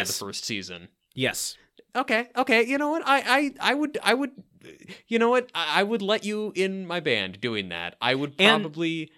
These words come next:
Speaker 2: I would do
Speaker 1: Yeah.
Speaker 2: the grunts. I could, I, I
Speaker 1: Okay.
Speaker 2: would, I'm not saying I would do the grunts well. I'm saying I would offer to do the grunts.
Speaker 1: You know what? Well, an, a big part of doing the grunt, it's not so much about skill. It's about feeling it and committing fully to it. So I trust
Speaker 2: And
Speaker 1: that you would be able to do that.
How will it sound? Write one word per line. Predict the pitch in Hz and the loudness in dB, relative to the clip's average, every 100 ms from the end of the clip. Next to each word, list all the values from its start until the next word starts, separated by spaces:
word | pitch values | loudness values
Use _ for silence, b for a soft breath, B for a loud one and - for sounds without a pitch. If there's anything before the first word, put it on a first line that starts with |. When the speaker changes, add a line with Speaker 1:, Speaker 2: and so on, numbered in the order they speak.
| b b | b b
Speaker 2:
I | 170 | 8
would | 175 151 | 10 8
do | |
Speaker 1:
Yeah. | 139 | 6
Speaker 2:
the | |
grunts. | 139 113 87 - - _ | 4 -2 -6 -14 -18 _
I | 135 | -4
could, | 156 135 | -4 -2
I, | 139 | 2
I | 214 | 2
Speaker 1:
Okay. | 165 143 | 2 0
Speaker 2:
would, | 139 - - | -2 -2 2
I'm | 185 | 6
not | 220 | 8
saying | 220 185 | 8 6
I | 170 | 4
would | 147 135 | 0 0
do | 123 | -2
the | 117 | -2
grunts | 110 101 - | -4 -6 0
well. | 233 160 147 - _ _ _ - | 2 2 0 -6 _ _ _ -6
I'm | 151 | -4
saying | 139 139 131 127 | 0 0 0 0
I | 127 | -2
would | 123 123 | 0 0
offer | 123 123 | -2 -2
to | 107 | -8
do | 92 101 | -8 -10
the | 87 | -10
grunts. | - - - - _ _ | -16 -16 -16 -18 _ _
Speaker 1:
You | 185 214 | -2 0
know | 214 | 2
what? | 202 190 | 0 0
Well, | 190 | 0
an, | 165 196 196 | 0 -2 -4
a | 180 | -2
big | 269 - | -4 -2
part | 196 170 | 0 0
of | 117 | 0
doing | 131 135 123 | 0 0 0
the | 117 | -2
grunt, | 117 113 107 - _ | 0 0 0 -6 _
it's | 151 151 | -6 -2
not | 208 202 | -2 -2
so | 196 | -4
much | 180 139 | -6 -4
about | 127 120 | -4 -4
skill. | - - 139 110 92 | -4 -2 -2 -2 -4
It's | 107 | -4
about | 101 - | -4 -4
feeling | - 139 135 139 139 | -8 -2 0 0 0
it | 135 | 0
and | 113 107 | -2 -6
committing | - 117 107 98 92 | -6 -2 0 0 -6
fully | - 98 87 90 | -10 -10 -8 -12
to | - 90 | -12 -14
it. | 90 - | -12 -8
So | 131 | -4
I | |
trust | 131 170 156 | -2 -2 0
Speaker 2:
And | 160 | 0
Speaker 1:
that | 170 | 0
you | |
would | 101 | -4
be | 87 | -10
able | 87 87 | -10 -12
to | |
do | - | -14
that. | - 50 | -14 -16